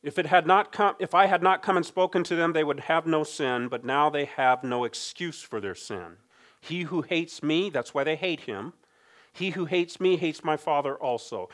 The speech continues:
If I had not done among them the works which no one else did, they would have no sin. But now they have seen and also hated both me and my Father."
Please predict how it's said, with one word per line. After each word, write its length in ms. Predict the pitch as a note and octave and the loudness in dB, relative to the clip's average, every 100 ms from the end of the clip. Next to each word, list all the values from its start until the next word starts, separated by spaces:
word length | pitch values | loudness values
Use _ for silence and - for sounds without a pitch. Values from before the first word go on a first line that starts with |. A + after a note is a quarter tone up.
| - - | -16 -8
If 140 | - | 4
I 100 | E3+ | 6
had 140 | D#3+ | 8
not 280 | D3+ E3 - | 6 2 2
done 220 | E3+ E3+ | 2 2
among 360 | E3 D#3 D#3+ C#3+ | 2 0 0 0
them 220 | D3+ E3+ | 0 0
the 80 | C3 | -2
works 400 | A#2 E3+ E3+ - | -2 -2 -4 -8
which 240 | D#3 - | -10 -4
no 140 | C#3+ D#3 | -2 0
one 220 | D#3+ D#3 | -2 -2
else 280 | D#3 D3 - | 0 0 0
did, 380 | D3+ D#3+ D#3+ D#3 - _ _ | -2 0 0 -4 -20 _ _
they 100 | C3 | -4
would 160 | C3 - | -2 0
have 320 | C#3 C#3 C#3 | 2 2 0
no 220 | C3 C3 | -4 -6
sin. 480 | - B2 F#2+ F2+ F#2+ | -8 -8 -8 -10 -14
But 100 | G#2 | -10
now 340 | G2 B2+ C3 | -2 2 2
they 160 | C3 A#2+ | 0 -4
have 160 | B2 - | -6 -10
seen 680 | - D#3 B2 F#2+ F2+ F2+ - | -6 -4 -4 -6 -10 -16 -12
and 120 | A2+ | -6
also 300 | G#2+ - F#2+ | -6 -8 -16
hated 380 | - C3+ A2+ G#2+ | -10 -8 -8 -8
both 320 | A2+ G2 - | -8 -8 -10
me 380 | A#2 C3 C3 C#3 _ _ _ _ _ _ | -10 -8 -10 -12 _ _ _ _ _ _
and 160 | A#2+ G#2+ | -12 -6
my 140 | A2 | -8
Father." 420 | - G2+ E2 - | -8 -10 -10 -14